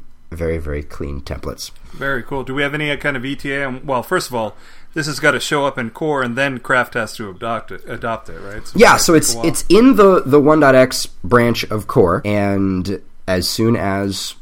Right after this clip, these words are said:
Speaker 1: a Craft update upgrades its, its installation of Twig, then that feature will appear in Craft, and you will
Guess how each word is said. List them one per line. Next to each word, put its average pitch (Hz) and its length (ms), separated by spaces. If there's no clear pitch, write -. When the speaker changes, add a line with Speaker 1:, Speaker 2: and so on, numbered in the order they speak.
Speaker 1:
a 87 100
Craft 98 380
update 110 460
upgrades 92 460
its, - 440
its 90 200
installation 92 520
of 90 80
Twig, 175 380
then 95 280
that 87 260
feature 87 300
will 95 140
appear 92 240
in 92 80
Craft, - 420
and 85 480
you 82 340
will 92 460